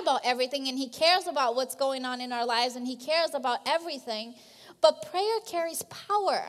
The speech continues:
And so when we submit a prayer to God, can we be a little more intentional about what we're submitting to God so that we would see his hand and not go, "Oh, God doesn't listen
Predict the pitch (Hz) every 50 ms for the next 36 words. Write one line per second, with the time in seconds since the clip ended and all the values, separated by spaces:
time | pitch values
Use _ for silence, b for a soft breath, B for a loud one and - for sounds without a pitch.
0 | 220 - - B B B B B B B B - 320 320 - - 349 339 339 359
1 | 349 339 349 349 - - - 339 339 320 330 330 330 415 494 494 - 294 285 -
2 | - 311 285 277 285 277 277 285 262 262 277 302 311 - - 320 311 320 320 262
3 | 277 339 349 339 330 320 339 330 339 330 311 311 311 294 269 233 - - - 440
4 | 466 466 - 359 311 269 226 226 226 220 233 214 - 226 233 - 233 240 233 -
5 | - 254 240 254 320 403 466 427 294 240 214 - 233 214 196 139 98 113 110 -
6 | - _ B B B B B B B - - 330 277 311 277 262 294 320 285 302
7 | 302 240 - - - 381 392 415 381 359 277 277 285 285 269 269 269 254 262 262
8 | 262 262 262 254 262 269 269 262 269 262 254 247 233 220 214 208 214 214 196 190
9 | 170 175 - - - -